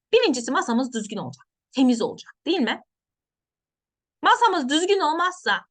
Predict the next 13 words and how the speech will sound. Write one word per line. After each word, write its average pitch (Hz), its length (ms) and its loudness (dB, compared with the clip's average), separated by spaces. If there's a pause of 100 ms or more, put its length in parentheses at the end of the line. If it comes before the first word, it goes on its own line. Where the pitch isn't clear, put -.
(200)
temiz 320 300 -4
olmazsa, 269 640 -4 (140)
düzenli 240 420 0
olmazsa 233 400 -4
o 330 160 -6
da 294 40 -8
yine 294 220 -6
ders 277 160 -2
çalışmak 240 280 -14
ister 185 260 -8
miyiz? 240 260 -10 (120)
İstemeyiz. - 480 -12 (340)
Masamızda 415 480 0